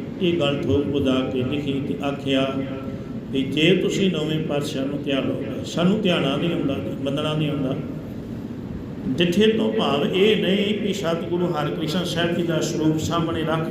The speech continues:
ਕੇ ਉਹਦੇ ਦਰਸ਼ਨ ਕੀਤਿਆਂ ਕੁਝ ਪ੍ਰਾਪਤ ਹੋ ਜਾਣਾ, ਨਹੀਂ। ਛੋਟੀ ਜਿਹੀ ਉਮਰ ਹੈ, ਬੜਾ ਵੱਡਾ ਜੀਵਨ ਹੈ ਉਹਨਾਂ ਦਾ।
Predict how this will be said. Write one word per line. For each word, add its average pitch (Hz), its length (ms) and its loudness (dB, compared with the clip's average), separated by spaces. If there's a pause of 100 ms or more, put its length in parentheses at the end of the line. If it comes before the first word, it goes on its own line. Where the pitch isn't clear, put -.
(140)
ਕੇ 156 280 -2 (380)
ਉਹਦੇ 165 180 2
ਦਰਸ਼ਨ 147 440 0
ਕੀਤਿਆਂ 143 380 -2
ਕੁਝ 139 180 -2
ਪ੍ਰਾਪਤ 135 460 -2
ਹੋ 127 120 -2
ਜਾਣਾ, 135 200 -2
ਨਹੀਂ। 151 300 0 (1600)
ਛੋਟੀ 156 380 4
ਜਿਹੀ 165 100 2
ਉਮਰ 131 240 0
ਹੈ, 156 120 -2 (640)
ਬੜਾ 147 240 2
ਵੱਡਾ 165 380 0
ਜੀਵਨ 139 360 0
ਹੈ 165 40 0
ਉਹਨਾਂ 160 280 -2
ਦਾ। - 160 -4